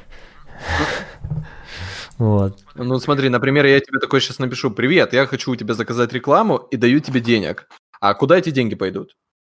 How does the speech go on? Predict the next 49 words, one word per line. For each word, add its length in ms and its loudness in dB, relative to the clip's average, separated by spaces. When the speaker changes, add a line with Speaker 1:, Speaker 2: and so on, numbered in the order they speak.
Speaker 2:
Ты 100 -2
как-то 240 0
делишься 360 0
с 40 -12
Кэтбоем, 520 0
типа, 340 -8
или 160 -2
планируешь, 560 0
как 160 0
это 80 -4
вообще 240 -2
работает 480 -2
у 60 -8
вас? 280 -12
Speaker 1:
Ну, 180 -4
у 40 0
нас 200 0
это 100 2
вообще 260 2
никак 260 0
не 100 0
работает, 600 0
типа. 720 -10
Speaker 2:
Ну, 300 -4
а 60 -4
как 320 0
думаешь, 440 -2
как 180 -6
это 120 -8
будет 220 -6
работать? 340 -2
Ты 80 2
единственный, 460 2
кто 120 6
официально 440 2
это 160 -4
делает 280 0
от 120 -10
него? 320 -6
Speaker 1:
Ну, 240 -2
я 200 6
бы 120 2
не 40 0
сказал, 240 4
что 160 -2
это 80 0
прям 280 2
супер-мега 580 0
официально. 720 2